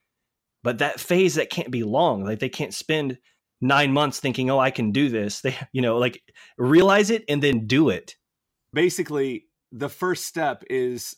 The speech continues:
Speaker 2: to water yourself. It's to look at yourself as the plant and realize that if you feed yourself enough knowledge and you put enough inspiration and motivation around you,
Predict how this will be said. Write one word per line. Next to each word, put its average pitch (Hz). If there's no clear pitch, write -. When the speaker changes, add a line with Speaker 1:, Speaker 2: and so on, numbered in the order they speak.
Speaker 2:
to -
water 123
yourself. 110
It's 147
to 147
look 143
at 147
yourself 131
as 131
the 117
plant 117
and 131
realize 123
that 127
if 117
you 123
feed 160
yourself 131
enough 123
knowledge 120
and 131
you 127
put 170
enough 139
inspiration 123
and 117
motivation 120
around 117
you, 101